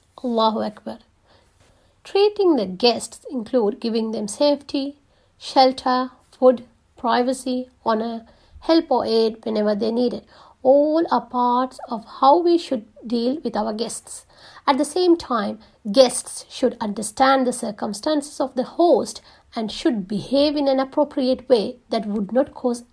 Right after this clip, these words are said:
any harm. Subhanallah. Rasulullah sallallahu alaihi wasallam said,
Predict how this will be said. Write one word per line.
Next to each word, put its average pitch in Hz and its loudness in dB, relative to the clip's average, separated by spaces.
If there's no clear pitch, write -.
any 359 4
harm. 214 0
Subhanallah. 208 -8
Rasulullah 294 6
sallallahu 247 2
alaihi 220 -4
wasallam 269 -4
said, 285 -2